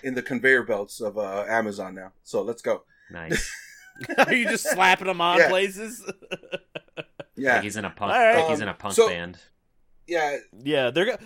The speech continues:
Speaker 3: but they're gonna be like, "Okay, Scrubverse, where do we go? Like, what i-, what is it?"
Speaker 1: Someone
Speaker 3: I'm
Speaker 1: will
Speaker 3: just
Speaker 1: look
Speaker 3: gonna
Speaker 1: it up.
Speaker 3: Google Scrubverse?
Speaker 1: Yeah, somebody will look it
Speaker 3: Eventually,
Speaker 1: up.
Speaker 3: I guess.
Speaker 1: But, um, yeah, and to finish off, to finish off, I think this, I thought, I thought this would be a great, uh, uh,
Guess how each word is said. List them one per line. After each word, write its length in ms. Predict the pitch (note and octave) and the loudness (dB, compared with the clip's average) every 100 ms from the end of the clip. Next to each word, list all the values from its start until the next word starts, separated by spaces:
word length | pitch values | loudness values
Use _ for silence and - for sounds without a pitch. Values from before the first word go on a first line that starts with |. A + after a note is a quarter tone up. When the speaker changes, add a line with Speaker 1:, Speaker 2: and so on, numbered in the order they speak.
| - | -4
Speaker 3:
but 100 | D#4 | -2
they're 80 | E4 | 0
gonna 160 | E4 | 0
be 80 | D#4+ | 4
like, 300 | D4 D#3+ C3 | 4 2 0
"Okay, 240 | B3 A3+ | 2 4
Scrubverse, 640 | A3 - B3 E3+ C#3 A2+ C3 | 2 4 2 4 0 0 0
where 180 | F3 | 0
do 80 | F#3+ | 2
we 160 | F#3+ E3+ | 2 4
go? 320 | G3+ F3 A#2 | 6 6 6
Like, 200 | B2 A#2 | 2 0
what 200 | C3+ E3 | 0 0
i-, 260 | D#3+ D3+ D3+ | 0 -2 -2
what 200 | D#3 F3 | 0 0
is 160 | E3+ | 0
it?" 100 | A2+ | 0
Speaker 1:
Someone 240 | F#2+ G#3+ A#3+ | 4 6 6
Speaker 3:
I'm 40 | |
Speaker 1:
will 40 | D#3 | 4
Speaker 3:
just 40 | C#3 | 4
Speaker 1:
look 80 | D3 | 2
Speaker 3:
gonna 100 | A#2 | 4
Speaker 1:
it 40 | |
up. 80 | C3 | 2
Speaker 3:
Google 120 | D3+ D3 | 0 -4
Scrubverse? 480 | - C#3 D3+ G3 G#3 | -4 -4 -4 -6 -2
Speaker 1:
Yeah, 200 | A3 A2+ F2+ | -2 -2 -8
somebody 380 | - E3 F#3 E3+ | -6 -4 -2 0
will 100 | B2+ | 0
look 100 | B2+ | 0
it 20 | G#3+ | -2
Speaker 3:
Eventually, 260 | G3+ B2 A#2 | -2 -2 -2
Speaker 1:
up. 40 | |
Speaker 3:
I 20 | |
guess. 480 | A#2 G3+ D#3+ - - _ | -4 -6 -8 -12 -20 _
Speaker 1:
But, 200 | E3 F3+ | 4 6
um, 340 | F3+ F3 E3 - | 4 0 -6 -12
yeah, 160 | D3+ A3 F3 | 2 4 4
and 100 | - | 2
to 80 | F3+ | 0
finish 340 | G3+ A#3+ - | 0 0 0
off, 260 | C3 G#2 - | -2 -4 -12
to 80 | B2+ | -8
finish 260 | D#3 E3+ E3 | -6 -4 -4
off, 120 | D3+ | -4
I 60 | B2 | -6
think 180 | D#3 D3 | -8 -16
this, 160 | C#3 - | -18 -6
I 60 | C3 | 0
thought, 260 | D3+ D3+ A#2 | 2 2 2
I 140 | B2+ | 0
thought 260 | B2+ D#3 C3+ | 0 0 -2
this 120 | C3+ | -6
would 100 | C3+ | -12
be 80 | C3 | -8
a 40 | A#2 | -6
great, 220 | B2 A#2+ G#2+ | -6 -6 -4
uh, 380 | G#2+ G#2 G2+ G2+ F#2+ _ _ _ _ _ - | -2 -2 -4 -8 -14 _ _ _ _ _ -8
uh, 280 | G#2+ G2+ | -6 -6